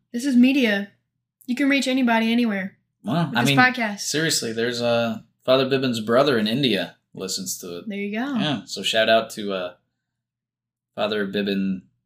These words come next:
Speaker 2: Bibbin's brother. I don't know his name.
Speaker 1: <laughs> Hopefully
Speaker 2: And
Speaker 1: Jeffrey's friend listened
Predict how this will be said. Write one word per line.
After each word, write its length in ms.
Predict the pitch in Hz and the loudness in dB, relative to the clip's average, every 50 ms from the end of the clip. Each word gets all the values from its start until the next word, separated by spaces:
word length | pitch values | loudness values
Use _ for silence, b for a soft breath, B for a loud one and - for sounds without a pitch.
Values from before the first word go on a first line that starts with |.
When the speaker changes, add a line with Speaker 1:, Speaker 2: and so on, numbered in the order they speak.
| _ _ _ _ - | _ _ _ _ -10
Speaker 2:
Bibbin's 280 | 98 95 95 95 92 - | -8 -6 -6 -8 -8 -6
brother. 340 | 101 95 90 82 82 - - - | -6 -6 -6 -6 -8 -12 -14 -14
I 60 | 95 | -14
don't 120 | 92 92 95 | -12 -10 -10
know 120 | 95 92 | -8 -8
his 240 | 92 92 92 - 98 | -6 -6 -6 -6 -6
name. 380 | 95 90 90 87 87 85 85 - _ _ _ _ _ | -6 -8 -8 -10 -12 -14 -16 -20 _ _ _ _ _
Speaker 1:
<laughs> 320 | _ _ _ _ _ _ - | _ _ _ _ _ _ -6
Hopefully 220 | 240 262 - 294 269 | -4 -2 0 2 4
Speaker 2:
And 60 | 220 | 4
Speaker 1:
Jeffrey's 320 | 240 233 254 262 262 240 208 202 - _ _ _ _ | 4 4 4 2 2 0 0 -2 -6 _ _ _ _
friend 260 | - 247 240 240 240 | -2 0 2 2 2
listened 400 | 233 233 226 240 240 247 247 - | 2 0 0 0 0 -2 -2 -4